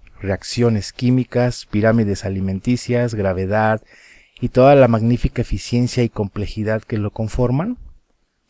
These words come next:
Esta exposición de asombrosa inteligencia no sucedió al azar o por pura suerte, fue pensada. La naturaleza es una maquinaria bien aceitada,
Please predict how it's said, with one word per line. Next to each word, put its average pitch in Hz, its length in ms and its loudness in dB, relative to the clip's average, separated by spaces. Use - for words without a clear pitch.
Esta 190 200 0
exposición 156 680 0
de 170 80 8
asombrosa 131 480 4
inteligencia 127 640 2
no 135 180 4
sucedió 117 420 0
al 117 100 2
azar 123 400 2
o 123 140 4
por 117 220 -2
pura 127 300 2
suerte, 143 400 2
fue 123 220 2
pensada. 123 680 2
La 123 80 2
naturaleza 160 680 6
es - 180 0
una 165 140 6
maquinaria 143 560 4
bien 147 380 8
aceitada, 127 680 6